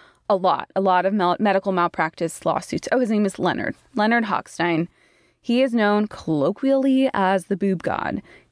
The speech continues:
in Miami. I'm just gonna throw it out there. Anyone who has, like, a nickname, I, I don't like it. <laughs> I'm not trusting you. You, if you're, like, the face god,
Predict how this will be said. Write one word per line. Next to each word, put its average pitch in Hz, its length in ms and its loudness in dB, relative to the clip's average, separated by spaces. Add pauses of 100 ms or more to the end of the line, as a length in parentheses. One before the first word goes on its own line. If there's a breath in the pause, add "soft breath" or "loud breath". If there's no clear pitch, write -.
(120)
in 190 160 2
Miami. 170 560 0 (320 loud breath)
I'm 262 160 2
just 311 160 -2
gonna 339 160 4
throw 240 200 2
it 190 80 2
out 156 200 0
there. 165 420 2 (440 loud breath)
Anyone 285 340 4
who 269 100 4
has, 202 320 0
like, 185 300 0 (180)
a 190 100 -4
nickname, 262 840 2 (260)
I, 208 180 -4
I 233 100 4
don't 247 140 2
like 175 240 0
it. - 140 -6 (200)
<laughs> - 160 -12
I'm - 540 -6
not 247 220 0
trusting 175 460 -2
you. 180 280 -2 (460 loud breath)
You, 220 180 2
if 208 140 -2
you're, 202 100 2
like, 202 180 0
the 175 100 -2
face 196 400 -2
god, 196 560 2